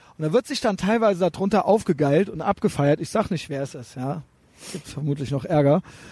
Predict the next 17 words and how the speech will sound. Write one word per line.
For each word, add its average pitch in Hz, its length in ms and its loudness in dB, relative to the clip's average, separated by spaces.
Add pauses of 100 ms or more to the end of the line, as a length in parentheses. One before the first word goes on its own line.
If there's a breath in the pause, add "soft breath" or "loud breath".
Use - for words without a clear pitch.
(220 loud breath)
Ähm, 160 220 4
guck 226 120 2
mal, 233 80 6
da 214 60 6
hinten 226 160 4
die 208 80 4
Bullen, 208 260 4
oh, 156 60 2
schießt - 280 -2
wieder. 123 240 2 (440)
Oder 156 160 6
was 147 140 4
sind 165 100 4
das? 135 160 2
Ist 156 140 -4
das 151 100 2
Ordnungsamt? 208 600 0